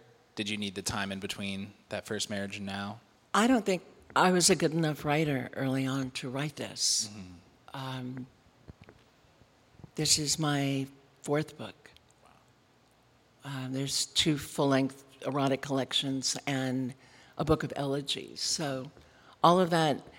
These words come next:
Speaker 2: happens simultaneously. I, I work on four or five different poems at a time.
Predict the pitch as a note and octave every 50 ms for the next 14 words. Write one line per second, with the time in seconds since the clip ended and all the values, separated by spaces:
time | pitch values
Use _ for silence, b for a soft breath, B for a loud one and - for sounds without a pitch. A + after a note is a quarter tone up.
0 | B B B B B B B - - - - - F#3 F3 E3 - E3+ D#3 D3+ -
1 | - - D#3 C#3 C#3 C#3+ - - E3+ D3 D3+ D3 D3 - - - B2 B2 C3+ D#3
2 | D#3 C3+ - - - C3+ D3+ D3+ E3+ E3+ D#3 - D#3 D3 D3+ C3+ - D3 C#3+ C#3
3 | D3 - - D3 C#3 C#3 C#3+ - D3+ - - D3 A#2+ - - - - E3 D#3 D3+
4 | D3 D3+ D3 - D3 - - - - - - - D#3 D3+ D3 C#3+ C#3+ C#3+ C#3+